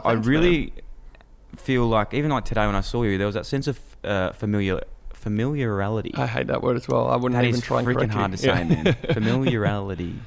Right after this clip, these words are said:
Speaker 2: Anyway, there was that. And I saw you, I was like, "I know this guy." And the first time I ever laid eyes on you was when I was at home. I was watching, I reckon, I don't know how old I would have been, but it was, I was watching, like, one of the Hamish and Andy Gap years, and you were in the U S,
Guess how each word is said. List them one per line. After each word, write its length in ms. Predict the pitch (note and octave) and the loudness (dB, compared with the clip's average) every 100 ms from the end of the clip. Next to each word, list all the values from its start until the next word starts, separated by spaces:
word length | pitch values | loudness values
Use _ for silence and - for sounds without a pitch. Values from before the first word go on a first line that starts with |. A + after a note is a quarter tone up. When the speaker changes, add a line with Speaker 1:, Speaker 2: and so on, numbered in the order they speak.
| - - - - | -16 -20 -16 -6
Speaker 2:
Anyway, 200 | G#2 D#2+ - - | -4 -4 -8 -2
there 100 | G#2+ | 0
was 140 | G2+ | 2
that. 260 | G2+ E2+ - - - - - | 2 0 -4 -12 -14 -14 -2
And 80 | A2+ | -2
I 40 | |
saw 180 | - D#3 | 2 4
you, 60 | B2+ | 4
I 20 | |
was 80 | G#2 | 2
like, 120 | G#2 | -2
"I 40 | A2+ | 0
know 140 | A#2+ | 0
this 140 | A#2+ - | 0 -2
guy." 220 | F#2 C#2 | 0 2
And 100 | A2 | 0
the 60 | |
first 340 | A2+ C#3 F3 - | 0 0 0 2
time 160 | D3+ B2+ | 2 2
I 80 | - | 2
ever 380 | A2 A2 G#2 F2 - - - - - - - - - | 2 2 0 -2 -14 -20 -20 -20 -20 -20 -20 -20 -6
laid 220 | F#2 F#2 | -2 0
eyes 240 | F2+ F#2+ G#2 | 2 2 2
on 120 | G2+ | 0
you 120 | F#2 | 0
was 200 | F2+ F2 - | -2 -4 -4
when 100 | F#2+ | 0
I 60 | F#2 | 0
was 120 | F2+ | -2
at 80 | F2+ | -2
home. 420 | F#2+ F#2 F#2 F2 - - - - - - | 0 2 2 -2 -8 -20 -20 -20 -20 -10
I 40 | |
was 80 | F#2 | -6
watching, 680 | F#2 G2+ - G#2 F#2+ F2+ F2+ | 0 -2 0 0 2 2 0
I 80 | - | -2
reckon, 240 | A#2 F3 | -4 -2
I 80 | - | -2
don't 120 | G2+ G#2+ | 0 0
know 40 | |
how 140 | F#2+ F2+ | 2 0
old 120 | F2+ | 0
I 20 | |
would 140 | F2+ | 0
have 100 | F2 | -2
been, 280 | F#2 F#2 F2+ | -2 0 0
but 300 | E2+ F2 - - - - - | 0 -2 -2 -10 -20 -12 -2
it 100 | F#2+ | 2
was, 420 | F#2 F2+ - - - - - - - - - - - - - | 2 2 -2 -10 -14 -18 -18 -16 -16 -18 -18 -20 -20 -20 -8
I 40 | - | -4
was 100 | G#2 | 0
watching, 220 | C3+ E3 | 2 4
like, 160 | B2+ G#2+ | 4 4
one 100 | G#2 | 2
of 40 | |
the 80 | F#2+ | 4
Hamish 240 | F#2 F#2 | 2 2
and 60 | F#2+ | 2
Andy 120 | E2+ | -2
Gap 240 | F2 F2+ | -2 -2
years, 180 | F2+ F2 | -2 -4
and 140 | F2 F#2 | -2 0
you 80 | |
were 120 | F#2 F#2 | 0 0
in 280 | F2+ F2 E2+ | 0 -2 -2
the 60 | |
U 160 | F#2 F#2 | 0 2
S, 300 | D#3 A3+ - | 2 0 -4